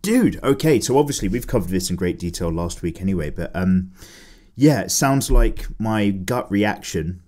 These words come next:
based on what you've just said, uh, based on the visuals, might actually, you know,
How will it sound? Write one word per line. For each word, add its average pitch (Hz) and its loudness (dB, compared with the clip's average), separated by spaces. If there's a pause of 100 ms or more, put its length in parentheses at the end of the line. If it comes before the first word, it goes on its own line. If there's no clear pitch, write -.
(220)
based 101 0
on 92 -2
what 87 -6
you've 104 0
just 90 -2
said, 80 -6
uh, 85 -2
based 98 -2
on 98 0
the 92 0
visuals, 85 -4
might 98 0
actually, 92 -6
you 92 -2
know, 78 -6